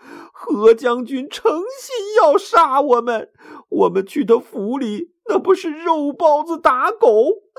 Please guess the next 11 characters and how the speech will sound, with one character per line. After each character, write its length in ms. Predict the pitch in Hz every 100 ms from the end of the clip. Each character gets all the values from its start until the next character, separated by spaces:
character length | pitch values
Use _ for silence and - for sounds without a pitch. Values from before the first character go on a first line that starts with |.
| 440 427
哪 60 |
儿 180 | 349 330
还 220 | 494 480
有 200 | 440 427 508
小 380 | - 339 277 359
命 560 | 466 523 440 359 339 330
啊？” 360 | 294 247 - 466 269 403 330 - 330 - - 202 _ _ _ _ _ _ _ _ _ _ _
<laughs> 1200 | _ _ _ _ _ _ _ _ _ _ _ _ _
何 460 | - - 117 143
太 240 | 156 165 123
后 320 | 131 147